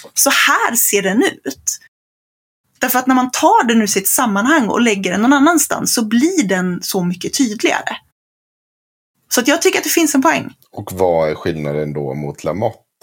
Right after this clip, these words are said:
Speaker 1: Det har jag redan förklarat tusen gånger.
Speaker 2: Okej.
Speaker 1: Hade Lamotte lagt ut en våldtäktsman som, som stod och våldtog någon på ett torg och så tog han en bild på det och la ut det, så hade det varit samma sak, ja.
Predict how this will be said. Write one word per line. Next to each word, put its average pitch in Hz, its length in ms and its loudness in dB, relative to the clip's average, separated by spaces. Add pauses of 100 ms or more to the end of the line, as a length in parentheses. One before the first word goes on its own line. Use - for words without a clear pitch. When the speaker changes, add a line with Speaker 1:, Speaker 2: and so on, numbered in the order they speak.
(160)
Speaker 1:
Det 294 120 0
har 311 140 4
jag 311 100 4
redan 277 180 2
förklarat 262 360 0
tusen 202 360 -2
gånger. 202 400 0 (440)
Speaker 2:
Okej. 87 320 -14 (160)
Speaker 1:
Hade 285 260 0
Lamotte 277 540 4
lagt 285 280 -2
ut 202 260 0
en 196 340 0
våldtäktsman 220 880 0
som, 196 300 0
som 185 260 -2
stod 240 520 0
och 196 200 0
våldtog 202 600 0
någon 185 260 -2
på - 100 -4
ett 285 120 -8
torg - 640 -2 (400)
och - 100 -2
så 208 80 -2
tog 220 180 0
han 202 80 0
en 196 80 0
bild 185 220 -2
på - 80 -2
det 294 220 2
och - 60 0
la - 120 4
ut - 240 -4
det, - 160 -2 (220)
så 320 220 2
hade 285 200 4
det 220 60 0
varit 170 220 0
samma - 260 -2
sak, - 440 -2
ja. - 240 -2